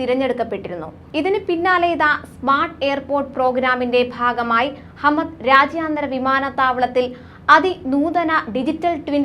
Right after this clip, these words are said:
സംവിധാനം ആരംഭിച്ചിരിക്കുകയാണ്. ഇതോടെ ഡിജിറ്റൽ ട്വിൻ പ്രവർത്തനക്ഷമമാക്കുന്ന ചുരുക്കം ചില വിമാനത്താവളങ്ങളിലൊന്നായി മാറിയിരിക്കുകയാണ് ഹമദ് രാജ്യാന്തര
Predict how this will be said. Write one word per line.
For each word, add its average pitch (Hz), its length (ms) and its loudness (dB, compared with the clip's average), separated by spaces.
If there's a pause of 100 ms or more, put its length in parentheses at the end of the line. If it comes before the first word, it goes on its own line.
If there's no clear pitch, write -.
(140)
സംവിധാനം 262 560 0 (240)
ആരംഭിച്ചിരിക്കുകയാണ്. 220 960 -2 (460)
ഇതോടെ 302 300 8 (220)
ഡിജിറ്റൽ 294 380 -2 (100)
ട്വിൻ 330 220 0 (380)
പ്രവർത്തനക്ഷമമാക്കുന്ന 302 1200 0 (200)
ചുരുക്കം 359 400 -2 (100)
ചില 311 180 0 (220)
വിമാനത്താവളങ്ങളിലൊന്നായി 285 1400 2
മാറിയിരിക്കുകയാണ് 262 880 2 (200)
ഹമദ് 254 440 2
രാജ്യാന്തര 254 500 4